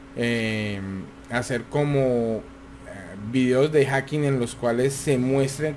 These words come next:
cómo se puede vulnerar la plataforma y cómo evitar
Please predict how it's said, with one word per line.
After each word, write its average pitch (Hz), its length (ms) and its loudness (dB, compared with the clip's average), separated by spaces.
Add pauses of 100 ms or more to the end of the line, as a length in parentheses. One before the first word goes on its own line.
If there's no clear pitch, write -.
cómo 156 260 0
se 147 140 -4
puede 123 180 0
vulnerar 127 520 0 (420)
la 131 640 6
plataforma 135 800 0
y 170 260 0 (320)
cómo 131 360 0 (500)
evitar 113 680 2